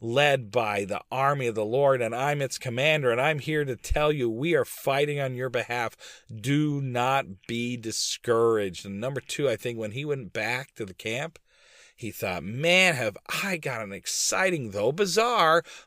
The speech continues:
battle plan for us." And the next day, he gets his army together.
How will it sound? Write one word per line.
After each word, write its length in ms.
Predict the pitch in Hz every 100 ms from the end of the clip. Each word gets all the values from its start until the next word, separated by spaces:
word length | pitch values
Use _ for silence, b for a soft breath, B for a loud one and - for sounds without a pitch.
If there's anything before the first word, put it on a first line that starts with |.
| -
battle 560 | 104 180 202 208 208
plan 480 | 170 - 196 214 220
for 260 | 208 180 - -
us." 680 | 196 214 160 - - - - _ _ _ _ _ _ _ _ _ _ _ _ _ _
And 140 | 104
the 60 | 110
next 480 | 117 135 151 - -
day, 480 | 143 139 117 92 - _ _ _ _ _ _ _ _ _
he 140 | 110
gets 380 | 95 131 135 -
his 200 | 139 123
army 300 | 135 139 135
together. 600 | 127 120 123 117 110